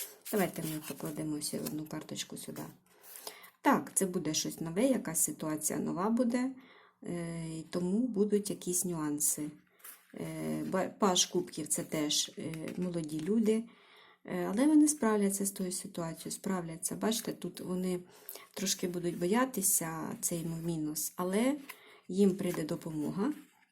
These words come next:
їм прийде допомога, і вони справляться з цим, з, з цією ситуацією. У них велике бажання тут зробити, то вони справляться з цією ситуацією. Ця карта п'ятірка, вона не страшна. Не страшна. От в такому плані, да. В такому плані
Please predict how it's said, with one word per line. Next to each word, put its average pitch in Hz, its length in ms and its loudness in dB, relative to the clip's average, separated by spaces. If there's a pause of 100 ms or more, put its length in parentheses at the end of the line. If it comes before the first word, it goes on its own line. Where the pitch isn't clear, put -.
(520)
їм 151 280 -6
прийде 151 280 -4
допомога, 156 600 -4
і 202 140 -2
вони 160 240 -4
справляться 147 600 -4
з - 120 0
цим, 147 200 -4
з, - 160 0
з - 140 -2
цією 165 260 0
ситуацією. 160 600 -4
У 180 100 -2
них - 100 -4
велике 220 280 6
бажання 208 440 4
тут 156 260 -6
зробити, 180 440 0 (840)
то 180 100 -4
вони 202 180 6
справляться 277 520 4
з - 100 2
цією 170 140 0
ситуацією. - 580 -2
Ця 294 120 4
карта 285 300 0
п'ятірка, 202 460 0
вона 165 240 -2
не 156 140 -2
страшна. - 440 -6 (720)
Не 269 80 4
страшна. 208 400 2 (420)
От - 100 -10
в - 20 -20
такому 285 360 4
плані, 175 360 0
да. 151 200 -4 (880)
В - 100 -20
такому 269 360 4
плані 151 440 -2